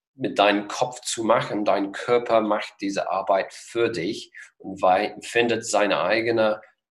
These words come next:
optimale, effiziente Lösung zu dieser physischen Forderung.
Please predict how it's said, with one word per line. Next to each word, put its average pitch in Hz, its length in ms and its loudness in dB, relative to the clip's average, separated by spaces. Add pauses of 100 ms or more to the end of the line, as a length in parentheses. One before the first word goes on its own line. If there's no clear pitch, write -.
(360)
optimale, 110 1000 0
effiziente 113 800 -2 (300)
Lösung 107 760 -2
zu 113 160 -10
dieser 98 380 0
physischen 101 680 0 (260)
Forderung. 120 920 0